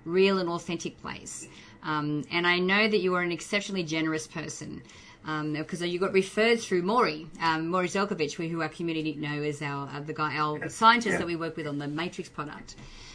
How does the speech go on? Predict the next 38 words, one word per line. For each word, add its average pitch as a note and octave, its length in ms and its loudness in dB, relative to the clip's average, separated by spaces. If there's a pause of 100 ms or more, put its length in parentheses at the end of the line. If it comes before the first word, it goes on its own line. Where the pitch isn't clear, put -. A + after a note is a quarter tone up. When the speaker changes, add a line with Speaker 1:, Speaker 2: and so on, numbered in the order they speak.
Speaker 1:
So, A3 340 8
Speaker 2:
Nice. A3 120 8
Speaker 1:
um, G#3+ 320 8
if A#3 180 0
people D4 260 2
wanna B3+ 200 2
find G#3 260 -2
out E3+ 160 -2
more G3+ 180 -2
about F3+ 280 -2
you F#3 320 2
and E3+ 180 0
this D#3+ 140 -6
amazing F#3 380 -2
information E3+ 480 -4
that E3 100 -4
you D#3 80 -6
have D#3+ 240 -2
and E3 100 -2
maybe E3 240 0
work F#3 380 0
with D#3 120 -4
you, C#3+ 240 -4
where F3+ 200 -4
can G3 160 -4
we F3+ 80 -2
send D3+ 320 -6
them? - 240 -16 (720)
Speaker 2:
Uh, G#2 160 10
they A2+ 100 10
want B2 140 12
to C3 40 8
go B2+ 100 12
to - 80 12
free D3+ 420 12
neville G2+ 320 8
dot D2+ 260 0
com. D2 400 0